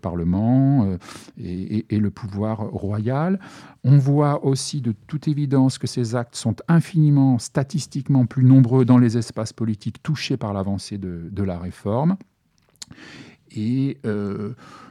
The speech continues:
voilà, et ces actes font l'objet, vont faire aussi l'objet de, de compilations.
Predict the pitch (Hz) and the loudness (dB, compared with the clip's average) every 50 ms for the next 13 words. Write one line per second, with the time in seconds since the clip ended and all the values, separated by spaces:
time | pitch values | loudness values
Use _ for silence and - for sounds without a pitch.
0 | _ - 110 98 85 92 95 - - - 92 85 120 143 156 - - 113 - - | _ 0 0 0 2 0 -4 -4 -4 -6 -4 -2 -2 -2 -4 -4 -4 -6 -6 -4
1 | - - 104 110 107 98 95 98 92 87 87 82 82 104 135 151 131 95 87 - | -2 2 4 4 4 4 2 0 0 0 -4 -2 0 0 0 0 0 -2 -4 -4
2 | - 120 98 92 95 98 - - 143 131 104 92 90 87 92 127 135 135 113 98 | -6 -8 -8 -8 -10 -10 -10 -8 -6 -4 -4 -4 -4 -6 -6 -6 -6 -6 -6 -8
3 | 92 - _ - - - _ _ - - 98 92 98 120 123 123 - - 120 104 | -10 -10 _ -20 -20 -20 _ _ -14 -14 -10 -4 -2 -2 -2 -2 0 0 0 0
4 | - - 113 107 110 120 127 - - - - 254 202 160 | 0 -2 -4 -2 -2 -2 -2 -4 -6 -2 0 0 0 0